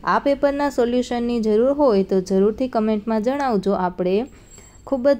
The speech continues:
ઝડપથી આનું સોલ્યુશન લાવશું. બરાબર? ખાલી જગ્યા અહીં આપેલી છે, એક વાક્ય અથવા તો શબ્દ આંકડામાં જવાબ લખો. વિભાગ બી આપેલો છે અહીં આપણને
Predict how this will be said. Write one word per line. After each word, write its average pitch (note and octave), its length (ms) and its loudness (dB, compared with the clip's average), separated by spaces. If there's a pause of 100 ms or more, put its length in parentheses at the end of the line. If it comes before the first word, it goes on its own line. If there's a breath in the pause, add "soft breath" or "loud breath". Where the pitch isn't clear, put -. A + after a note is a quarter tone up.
ઝડપથી G#3 580 0 (140)
આનું G3+ 280 0
સોલ્યુશન F#3+ 600 0
લાવશું. D3+ 400 -4 (180)
બરાબર? B3+ 380 0 (320 soft breath)
ખાલી G3 280 0
જગ્યા A#3 360 0
અહીં A#3+ 240 0
આપેલી A#3 440 -2
છે, A3+ 200 -2 (220)
એક A3 140 -2
વાક્ય F#3+ 600 -2 (160)
અથવા F#3+ 360 -2
તો F3+ 180 -4
શબ્દ G#3+ 380 -2 (120)
આંકડામાં G3 600 0
જવાબ F3 380 0 (440 loud breath)
લખો. F#3+ 420 0 (720 soft breath)
વિભાગ G3 500 2
બી G#3+ 320 0
આપેલો B3+ 460 2
છે B3+ 160 -4
અહીં B3 260 -2
આપણને A#3+ 460 -2